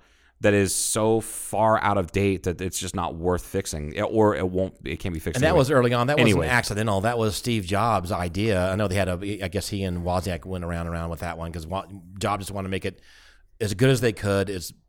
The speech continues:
Speaker 2: perfect as they could, nice piece of hardware.
Speaker 1: Right.
Speaker 2: Plug it in, it works, don't fuck with it.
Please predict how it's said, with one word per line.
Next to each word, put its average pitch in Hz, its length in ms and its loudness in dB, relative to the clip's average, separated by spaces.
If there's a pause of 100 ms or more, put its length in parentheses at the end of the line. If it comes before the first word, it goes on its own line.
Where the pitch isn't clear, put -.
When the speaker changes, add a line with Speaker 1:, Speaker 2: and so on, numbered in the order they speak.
(520)
Speaker 2:
perfect 139 260 2
as 117 100 -2
they 113 100 0
could, 104 180 0
nice 107 220 -2
piece 120 200 -4
of 107 60 -4
hardware. 104 420 0
Speaker 1:
Right. 98 380 4
Speaker 2:
Plug 131 200 4
it 123 60 0
in, 123 80 0
it 113 80 -2
works, 107 220 2
don't 101 220 -2
fuck 101 240 -2
with 78 100 -8
it. 71 120 -14